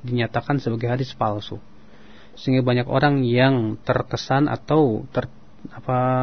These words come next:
apa, taklid dengan Ibnu Jauzi dan meng-, akhirnya mengaka-, menganggap bahwasannya hadis ta-, salat tasbih itu adalah palsu. Harus dia ketahui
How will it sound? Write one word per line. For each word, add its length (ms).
apa, 240
taklid 500
dengan 240
Ibnu 320
Jauzi 560
dan 160
meng-, 320
akhirnya 480
mengaka-, 400
menganggap 560
bahwasannya 800
hadis 560
ta-, 160
salat 240
tasbih 400
itu 80
adalah 160
palsu. 400
Harus 240
dia 160
ketahui 640